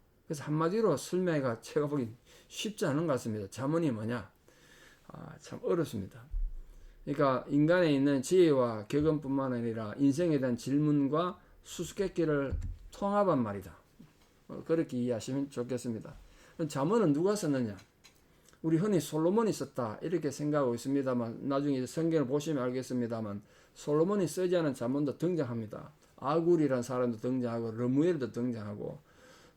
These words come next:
또 이 잠언에 대한 연구한 사람들, 학자들도 있었던 걸 나오는 거 보면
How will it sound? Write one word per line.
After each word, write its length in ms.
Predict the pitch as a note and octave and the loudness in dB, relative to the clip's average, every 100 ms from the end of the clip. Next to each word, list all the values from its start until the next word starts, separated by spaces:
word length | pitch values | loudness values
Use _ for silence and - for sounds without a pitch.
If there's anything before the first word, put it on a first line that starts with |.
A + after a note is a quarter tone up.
| - | 0
또 320 | C#3+ C#3+ D3 | 4 4 6
이 340 | C#3+ C#3 B2+ - - - - | 6 6 2 -6 -18 -20 -10
잠언에 540 | B2 C#3 E3+ E3+ D#3 C3+ | -2 2 4 4 4 4
대한 220 | C3 B2+ | 2 4
연구한 420 | D#3 F3+ F3+ D#3+ | 4 4 6 4
사람들, 480 | D3 C3+ D#3 D#3 C3 | 2 -4 -4 -2 -2
학자들도 600 | A#2 F3 - F3+ D3+ A#2+ | -4 -8 -6 -2 -2 -2
있었던 420 | C3 B2 - B2 A2+ | -6 -8 -8 -4 -4
걸 180 | A2 | -4
나오는 300 | G#2+ A2 C3 | -6 -6 -4
거 80 | B2+ | -4
보면 400 | A2 A#2 B2+ G#2+ | -4 -4 -4 -6